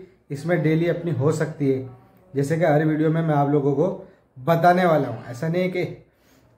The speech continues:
कुछ भी, ऐसा नहीं है, आप लोगों को बताने वाला हूँ सब कुछ पूरा, कितना अपने को मिल रहा है, कितना क्या, तो वो सब आप लोगों को बताने वाला हूँ। आगे के आने वाली video मत देखना, इंशाल्लाह बहुत ही, बहुत ही अच्छी earning होगी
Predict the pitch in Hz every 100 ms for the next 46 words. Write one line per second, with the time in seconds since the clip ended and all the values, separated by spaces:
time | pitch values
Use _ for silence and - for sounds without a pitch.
0 | _ 151 139 165 143 139 - 135 170 170
1 | 175 156 170 143 151 160 170 175 151 147
2 | 165 170 160 180 180 175 160 165 156 -
3 | 156 151 147 151 170 160 156 160 151 147
4 | 170 147 151 156 147 135 120 - _ _
5 | - - - 147 151 170 160 160 160 165
6 | 151 143 160 156 156 175 180 - 139 156
7 | 175 170 147 165 160 160 160 156 165 143
8 | 151 151 156 160 175 180 - - 147 147
9 | 156 160 151 135 139 160 165 165 143 151
10 | 156 156 143 156 151 156 156 151 156